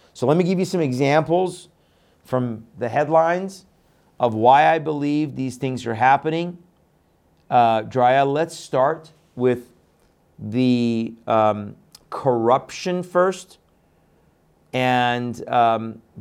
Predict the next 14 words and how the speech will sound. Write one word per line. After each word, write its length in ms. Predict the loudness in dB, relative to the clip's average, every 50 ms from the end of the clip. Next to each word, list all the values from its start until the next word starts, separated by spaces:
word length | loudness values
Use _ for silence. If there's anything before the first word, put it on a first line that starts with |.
| -10 -2
deal 460 | 0 2 4 6 4 4 4 2 -2
with, 500 | -4 -4 -2 0 0 0 -2 -4 -6 -4
um, 500 | 0 0 2 2 0 -2 -4 -8 -14 -16 _ _ _ _ _ _ _ _ _ _ _ _ _ _ _ _ _ _ _ _ _ _ _ _ _ _ _ _ _ _ _ -20 _ _ _ _ _ _ _ _ _ _ _ _ _ -4
uh, 200 | -2 0 0 0
the 160 | -2 -2 0
article. 400 | 2 4 4 4 2 0 0 0
Do 100 | 0 0
you 60 | 0
have 120 | 0 0
that 120 | 0 -2 -2
article, 400 | 0 0 0 0 0 -2 -4 -4
The 120 | -4 -6
Two-Tiered 760 | -10 -12 -14 -10 -8 -8 -8 -6 -4 -2 0 0 0 -2 -2
Justice? 640 | -4 -4 -4 -4 -4 -4 -4 -4 -4 -6 -16 -18 -20